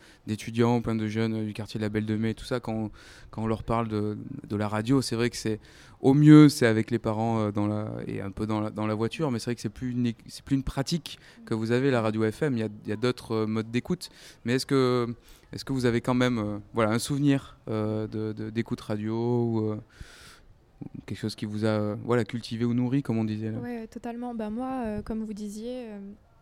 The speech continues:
Speaker 2: comme vous disiez, euh, les jeunes, on n'écoute plus, enfin, les jeunes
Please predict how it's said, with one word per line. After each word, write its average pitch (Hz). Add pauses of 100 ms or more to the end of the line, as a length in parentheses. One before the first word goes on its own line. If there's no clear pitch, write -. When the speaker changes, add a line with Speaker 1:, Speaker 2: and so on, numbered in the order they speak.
(460)
Speaker 2:
comme 233
vous 220
disiez, 208
euh, 190
les 190
jeunes, 196
on 214
n'écoute 208
plus, 202
enfin, 196
les 185
jeunes 185